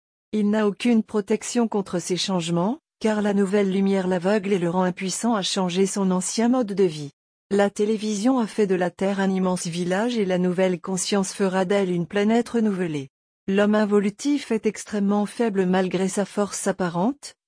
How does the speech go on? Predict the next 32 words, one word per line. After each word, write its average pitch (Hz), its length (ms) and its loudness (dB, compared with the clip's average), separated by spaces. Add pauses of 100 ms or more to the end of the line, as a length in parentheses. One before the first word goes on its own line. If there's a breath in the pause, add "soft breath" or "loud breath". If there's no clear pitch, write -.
lorsqu'il 202 540 -2
fait 208 220 0
face 208 340 -2
à 190 80 2
des 175 140 -2
dimensions 180 580 -2
de 180 80 -2
la 170 160 0
réalité 170 480 -2
sur 202 240 -2
lesquelles 180 460 0
il 185 160 2
ne 175 80 0
peut 175 220 -4
exercer 175 540 0
aucun 175 300 -2
pouvoir, 180 720 -4 (160)
ni 196 160 0
psychologique, 208 960 -2 (140)
ni 233 180 2
technologique. 202 960 -2 (640)
L'ère 208 240 0
moderne 202 480 2
est 208 100 2
le 190 80 2
résultat 190 640 0
de 185 80 0
l'évolution 180 580 -2
psychologique 202 840 -2
du 202 100 -4
mental 226 400 -2
humain. 165 320 0